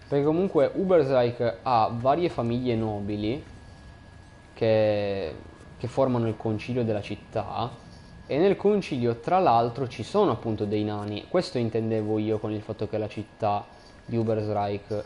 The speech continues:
ha maggiori contatti coi nani, perché non è una cosa, anni fa i nani hanno fatto cose a livello architettonico e poi boh,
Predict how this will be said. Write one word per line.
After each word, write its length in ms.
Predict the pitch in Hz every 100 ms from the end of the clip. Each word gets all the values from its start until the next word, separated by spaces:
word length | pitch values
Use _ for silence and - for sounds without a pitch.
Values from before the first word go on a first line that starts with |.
| - -
ha 100 | 107
maggiori 420 | 107 104 107 107
contatti 400 | 107 107 101 107
coi 200 | 104 101
nani, 420 | 101 101 101 101
perché 280 | - 110 113
non 100 | 131
è 60 | 170
una 140 | 120
cosa, 560 | 113 107 107 107 104 -
anni 380 | 131 135 127 123
fa 260 | - 120
i 80 | 117
nani 300 | 117 120 117
hanno 160 | 110 107
fatto 340 | 113 113 120
cose 500 | - 110 110 107 110
a 60 | 104
livello 460 | 104 107 107 107
architettonico 920 | 104 113 107 - 110 104 104 104 - -
e 80 | 120
poi 320 | - 107 107
boh, 220 | 104 107